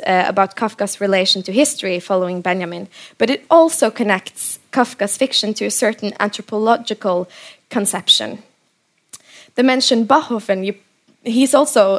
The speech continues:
uh, referred to in, uh, Friedrich Engels', uh, The Origin of the Family, uh, and so on. Uh, and he's famous for his, uh, radical discoveries. Perhaps they, they're not,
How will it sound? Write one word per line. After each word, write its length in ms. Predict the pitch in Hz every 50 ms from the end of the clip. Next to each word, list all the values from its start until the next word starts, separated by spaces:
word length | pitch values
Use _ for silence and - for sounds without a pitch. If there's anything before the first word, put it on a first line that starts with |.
| - -
uh, 380 | 196 196 190 185 185 185 180 190
referred 400 | 208 202 - 254 247 233 233 233
to 80 | - 208
in, 300 | 196 190 185 190 185 185
uh, 140 | 180 185
Friedrich 500 | 180 - 233 220 214 - 202 196 196 -
Engels', 500 | - - 196 196 190 185 185 - - - -
uh, 220 | 190 190 185 185
The 100 | 196 -
Origin 360 | - 185 190 190 - 196 190
of 100 | 190 190
the 60 | - 185
Family, 480 | - 185 180 190 196 180 170 175 180
uh, 300 | 196 - - 110 - -
and 140 | 185 190 180
so 140 | - 185 190
on. 240 | 196 226 269 320 - _ - - - - - - - -
Uh, 140 | - 196 190 -
and 120 | - 247
he's 220 | 262 269 285 - -
famous 320 | 311 294 302 269 254 -
for 160 | - 214 202
his, 300 | 196 190 190 - - -
uh, 760 | 202 196 185 180 180 180 180 180 185 - - - - - - 208
radical 480 | 208 233 233 226 214 247 - 247 214
discoveries. 640 | 202 202 202 - - - 240 240 226 196 190 185 - -
Perhaps 320 | - 202 185 190 - -
they, 320 | - 202 190 185 185 - -
they're 340 | - 196 180 180 180 175 -
not, 240 | - - 190 185